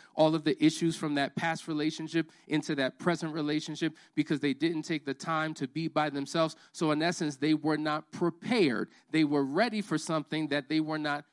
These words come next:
prepared for. So taking the time to be prepared spiritually, to be prepared emotionally, even to be prepared financially sets you up to have a healthy relationship that ultimately is long-lasting.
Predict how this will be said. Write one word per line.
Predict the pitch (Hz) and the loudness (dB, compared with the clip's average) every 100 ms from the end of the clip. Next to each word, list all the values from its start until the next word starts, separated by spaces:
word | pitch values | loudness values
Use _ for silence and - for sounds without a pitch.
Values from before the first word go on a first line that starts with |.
| _ - | _ -4
prepared | 165 - 170 139 - | -4 -2 -4 -4 -4
for. | 113 117 - _ _ _ _ _ | -6 -6 -10 _ _ _ _ _
So | - 170 | -12 -12
taking | - 196 - 247 | -6 -6 -4 -6
the | 233 | -6
time | - 180 165 165 | -6 -4 -4 -4
to | - | -6
be | 156 165 | -4 -4
prepared | 156 156 - 165 156 143 | -4 -6 -4 -2 -2 -4
spiritually, | - - 180 170 170 196 247 302 _ _ _ - | -10 4 6 6 2 -6 -6 -8 _ _ _ -2
to | - | -2
be | 185 180 170 | 0 0 2
prepared | 156 - 175 175 170 - | 2 2 2 2 0 0
emotionally, | 143 139 147 170 - 185 214 240 - _ _ 208 | 0 2 2 2 0 -2 0 -2 -6 _ _ 4
even | 247 302 269 | 4 4 -2
to | - 208 | -2 0
be | 208 202 | 0 0
prepared | 196 180 - 196 185 | 0 -2 2 4 2
financially | - 175 170 160 202 226 - 151 139 151 - _ | 0 -2 0 -2 -4 -4 -4 0 0 -2 -8 _
sets | - - 196 196 | -10 0 0 0
you | 214 202 143 | -4 2 2
up | 143 | 2
to | - | -4
have | 143 151 156 143 | -2 -2 -2 -4
a | 151 135 | -6 -2
healthy | 165 180 160 | -2 0 -2
relationship | 151 147 160 131 123 135 127 - _ - | 0 0 -2 -4 -4 -2 -2 -6 _ -2
that | 156 - | -2 2
ultimately | 202 214 220 208 196 | 0 0 -4 -2 -2
is | 175 170 151 | -2 -4 -2
long-lasting. | 160 156 147 131 127 120 113 | -2 0 -2 -4 -6 -14 -18